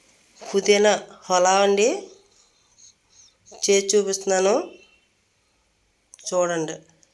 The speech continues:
పక్కా కొలతలతో చూపిస్తాను. ఆ విధంగా చేసుకుంటే చక్కగా వస్తుంది. మీరు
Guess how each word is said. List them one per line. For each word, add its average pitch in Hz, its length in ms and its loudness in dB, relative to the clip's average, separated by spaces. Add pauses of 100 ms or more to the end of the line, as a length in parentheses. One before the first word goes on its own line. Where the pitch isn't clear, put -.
(1400)
పక్కా 180 320 -2 (240)
కొలతలతో 180 540 -4
చూపిస్తాను. 185 580 -2 (840)
ఆ - 20 2 (100)
విధంగా 185 380 0
చేసుకుంటే 180 440 -4 (100)
చక్కగా 175 360 -4
వస్తుంది. 185 420 -6 (1900)
మీరు 185 280 0